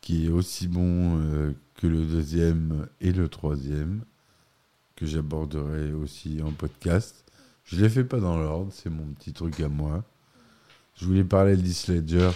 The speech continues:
c'est pour ça que hier, euh, je vous ai parlé, euh, de, du second volet.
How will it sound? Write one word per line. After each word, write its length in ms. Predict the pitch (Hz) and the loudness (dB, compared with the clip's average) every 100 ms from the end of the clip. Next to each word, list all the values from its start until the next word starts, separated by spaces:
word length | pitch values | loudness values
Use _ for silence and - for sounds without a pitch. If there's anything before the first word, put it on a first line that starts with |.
| - | -2
c'est 140 | 76 | -6
pour 140 | 80 | -6
ça 180 | - 87 | -6 -6
que 680 | 80 - 76 73 71 67 64 62 _ _ _ _ _ _ _ _ _ _ _ _ _ _ _ _ _ _ - | -6 -4 -4 -4 -4 -6 -10 -12 _ _ _ _ _ _ _ _ _ _ _ _ _ _ _ _ _ _ -2
hier, 440 | 92 87 85 82 76 | 4 6 6 4 2
euh, 560 | 76 76 73 71 69 67 | 0 2 0 -2 -4 -6
je 80 | 69 | -6
vous 180 | 71 69 | -6 -4
ai 40 | |
parlé, 600 | 69 73 71 76 73 71 | -4 -4 -4 -2 -2 -2
euh, 300 | 71 69 69 65 65 69 80 - _ _ _ _ _ _ _ _ _ _ _ _ _ 92 | -4 -6 -8 -10 -10 -14 -16 -20 _ _ _ _ _ _ _ _ _ _ _ _ _ -4
de, 840 | 85 82 80 76 76 73 73 73 82 - - - 62 52 - - - - | 4 4 4 2 2 0 0 -2 -4 -6 -10 -12 -14 -14 -16 -18 -20 -18
du 320 | - 90 98 | -10 -4 -2
second 380 | - 104 90 82 | 2 2 4 2
volet. 360 | 78 80 123 | 2 2 2